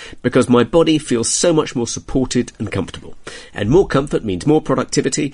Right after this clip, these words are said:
helping my X chair pay for itself, thanks to how much more work I'm getting done every day. And if I'm feeling tight or stressed, I just turn on the L M X massage feature and choose from four different massage options. If the office is running too hot or too cold,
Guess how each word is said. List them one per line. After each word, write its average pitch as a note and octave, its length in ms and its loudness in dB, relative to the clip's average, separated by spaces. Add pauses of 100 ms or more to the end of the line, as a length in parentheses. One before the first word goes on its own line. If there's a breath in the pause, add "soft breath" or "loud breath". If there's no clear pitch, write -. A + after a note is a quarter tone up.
(120)
helping C3+ 260 2
my G#2+ 200 0
X - 220 -4
chair B2 240 -6
pay - 240 2
for D#3 160 0
itself, - 460 -4 (240 loud breath)
thanks A2 220 -2
to A2 80 0
how E3 140 2
much D#3+ 220 2
more A2 180 2
work G2 300 2
I'm E2+ 140 -10
getting G#2+ 260 -2
done F2 400 -10
every F#2 300 -4
day. E2 320 -10 (360 loud breath)
And D#3+ 280 0
if A#2 80 -2
I'm G#2 100 4
feeling A#2 320 4
tight E3 380 -2
or F2+ 80 -2
stressed, - 460 -2 (200 loud breath)
I - 80 -4
just G#2+ 240 -2
turn B3+ 240 4
on C3+ 160 2
the G#2 240 2
L E3+ 100 0
M E3+ 80 0
X - 280 -2
massage A2+ 440 -4
feature A2 460 0
and A2+ 140 -4
choose D3+ 220 2
from B2+ 200 0
four G#3 400 4
different C3+ 340 -2
massage G#2+ 520 -2
options. - 500 -8 (300 loud breath)
If F2 100 -8
the A2 100 2
office A#2+ 240 0
is G2 140 -4
running A2+ 260 4
too E3 200 2
hot - 240 2
or G#2 80 -2
too D3+ 200 4
cold, D#3+ 360 2